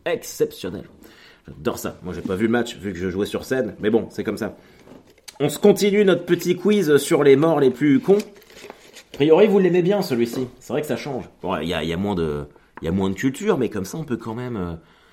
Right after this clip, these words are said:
on peut quand même se la raconter. J'espère que vous les notez, que vous êtes capable de les ressortir après. Je suis désolé, hein, ça va pas être très long aujourd'hui. Enfin, ça va pas être très long, ça va être le temps normal.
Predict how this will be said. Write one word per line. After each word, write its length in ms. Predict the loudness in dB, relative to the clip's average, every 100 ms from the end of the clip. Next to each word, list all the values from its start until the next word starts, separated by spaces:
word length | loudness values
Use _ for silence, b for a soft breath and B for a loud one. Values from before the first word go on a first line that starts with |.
| b b -14
on 80 | -12
peut 180 | -10
quand 220 | -10 -8 -8
même 340 | -8 -8 -10
se 160 | -8 -6
la 160 | -4
raconter. 480 | -4 -6 -8 -8 -10 -12 _ -20
J'espère 280 | -8 -6
que 60 | -2
vous 100 | 0
les 80 | 0
notez, 280 | 0 -2 -4
que 60 |
vous 80 | -6
êtes 80 | -10
capable 300 | -10 -8 -8
de 40 |
les 100 | -8
ressortir 480 | -8 -10 -10 -10 -12
après. 200 | -12 -18 -20 _ _ b b b b b b
Je 60 | -6
suis 100 | 2
désolé, 360 | 4 6 4
hein, 100 | 2
ça 120 | -2
va 60 | -8
pas 140 | -4
être 100 | -6
très 180 | -6 -6
long 140 | -4 -4
aujourd'hui. 280 | -6 -8
Enfin, 140 | -10 -10
ça 120 | -8
va 60 | -6
pas 100 | -6
être 80 |
très 120 | -6 -8
long, 100 | -8
ça 100 | -8
va 60 |
être 100 | -8
le 120 | -8
temps 160 | -8 -8
normal. 380 | -8 -10 -12